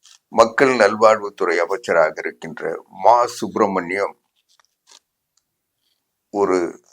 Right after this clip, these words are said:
சிறந்த இந்த ஆண்டுக்கான நகைச்சுவையை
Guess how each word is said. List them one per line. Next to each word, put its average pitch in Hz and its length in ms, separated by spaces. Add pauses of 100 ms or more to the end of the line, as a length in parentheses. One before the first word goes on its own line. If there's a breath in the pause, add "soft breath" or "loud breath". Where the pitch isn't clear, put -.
(140)
சிறந்த 127 680
இந்த 104 260
ஆண்டுக்கான 95 840 (760)
நகைச்சுவையை 98 920